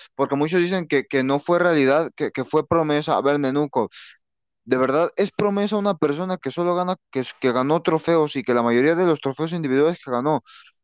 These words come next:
es juvenil? Es decir, ¿eso es una realidad?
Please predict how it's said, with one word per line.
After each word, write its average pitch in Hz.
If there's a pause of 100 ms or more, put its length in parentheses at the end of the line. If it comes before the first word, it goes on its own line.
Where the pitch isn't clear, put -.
(440)
es 160
juvenil? 151
Es 139
decir, 156
¿eso 185
es 196
una 233
realidad? 123